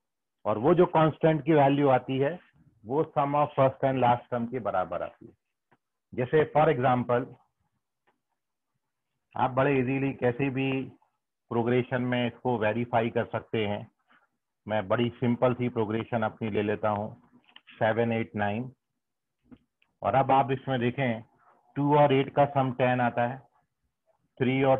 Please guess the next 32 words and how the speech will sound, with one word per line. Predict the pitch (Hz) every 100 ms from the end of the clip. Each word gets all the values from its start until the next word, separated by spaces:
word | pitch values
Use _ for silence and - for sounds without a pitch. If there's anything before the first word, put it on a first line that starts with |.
| -
सेवन | 123 117 127
का | 131 131
sum | 123 120
भी | 123
टेन | 123 113 113
आता | 113 117 113
है, | 117 - _ _ _ _ -
फ़ोर | 127 131
और | 131 131
सिक्स | 131 - -
का | 123
sum | 123 120
भी | 117 117
टेन | 110 110
आता | 104 98 107 113
है, | 127 - - -
और | 98 101 87
वन | 107 131
और | 131 123
नाइन | 117 110 117 120
का | 117
sum | - 104
भी | 104 110
टेन | 92 90
आता | 82 - -
है। | - _ _ _ _ _ _ _ _ _ _ _ _ _ _ 147
Equidistance | - 196 165 - 160 160 -
का | 165
मतलब | 143 151 147
ये | 127 143
हुआ | 123 135 160 - _ _ _
कि | - 139 156